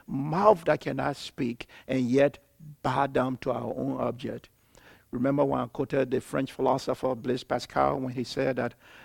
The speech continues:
God made us in his own image. We are now returning the favor of making him in our image and likeness. And there where we are today, uh, that,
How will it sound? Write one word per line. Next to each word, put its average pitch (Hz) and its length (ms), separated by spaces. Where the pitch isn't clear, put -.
God 190 340
made 180 260
us 175 200
in 185 100
his 165 300
own 165 240
image. - 580
We 151 240
are 156 140
now 165 300
returning 185 560
the 151 80
favor 139 600
of 139 240
making 175 420
him 180 260
in 175 160
our 139 280
image 147 360
and 131 160
likeness. 120 760
And 120 160
there 131 200
where 143 240
we 139 380
are 127 260
today, 127 580
uh, 131 160
that, 131 240